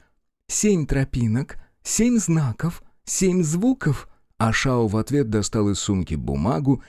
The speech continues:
и быстро зарисовал схему. "Если каждый пройдёт свою дорожку, мы сможем найти эти звуки и сложить перезвон в мелодию". "Давай", — предложила Хао. "Ты пойдёшь по правой стороне, а я по левой".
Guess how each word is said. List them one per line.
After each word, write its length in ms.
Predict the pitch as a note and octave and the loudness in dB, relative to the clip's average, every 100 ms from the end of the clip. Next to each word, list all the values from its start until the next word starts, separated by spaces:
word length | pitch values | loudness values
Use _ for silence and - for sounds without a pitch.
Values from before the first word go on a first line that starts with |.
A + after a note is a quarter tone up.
| _ | _
и 120 | C#3 | 0
быстро 600 | B2 A2+ G3+ G3+ - E3 - _ | 2 2 0 -2 -2 -2 -4 _
зарисовал 560 | A2+ C#3 B2+ G#2+ G#2+ A2+ | 0 0 2 0 2 0
схему. 580 | - - F#2 C2+ A1+ - _ _ | -2 -4 -4 -4 -8 -14 _ _
"Если 460 | - F#2+ C#3+ - A#2 | -4 0 0 2 -2
каждый 500 | - C3+ B2 F#2+ A2 | 0 -2 -2 0 0
пройдёт 420 | - G#2+ G#2+ A2+ | 0 0 2 0
свою 300 | - F#2 F2+ | 0 0 0
дорожку, 640 | D#2+ D2 B1 A#1+ - C#3 D3 - - | -2 -4 -6 -8 -4 -2 -2 -4 0
мы 220 | G#2+ F#3 | 2 2
сможем 440 | - C#3 B2 A2+ | 0 0 2 4
найти 360 | A2+ G#2+ G2 F#2+ | 4 2 0 -2
эти 180 | E2 E2 | -2 -4
звуки 460 | D2+ F#2+ F3+ F3+ | -2 0 0 2
и 60 | C#3+ | 0
сложить 600 | - E2+ D#2+ D#2+ F3 - - _ | 0 -2 -2 0 -2 -4 -18 _
перезвон 640 | C3+ C3 G#2+ F2 E2 G2 | 2 2 0 -2 -2 -2
в 140 | F#2+ A2+ | 0 2
мелодию". 640 | C3+ E3+ G3+ C3 F2+ B1 - _ _ _ _ | 4 4 4 2 -2 -4 -14 _ _ _ _
"Давай", — 640 | B2 A2+ G3+ G#3 D#3 A#2+ G2+ - _ - | -4 2 2 2 2 0 -4 -14 _ -2
предложила 560 | A#2+ G#2 F#2 A#2+ C#3 | 0 2 2 2 2
Хао. 480 | C3+ G2+ C#2+ C2+ - _ _ _ - | 0 -2 -4 -6 -10 _ _ _ -2
"Ты 160 | A#3+ | 0
пойдёшь 500 | A3+ C3 A2 A#2 - | 2 0 0 -2 -4
по 120 | D#3 | -6
правой 300 | D#3 A#2+ G#2+ | -2 0 0
стороне, 540 | A#2+ - C#3+ E3 G3+ - _ - | -2 -2 -2 0 -2 -4 _ -4
а 140 | - | 0
я 300 | C#3+ A#2 G#2+ | 0 0 -2
по 180 | A2 D3+ | -2 -4
левой". 480 | F#3 A3 G#3+ C#3 A2 | -2 0 0 0 -2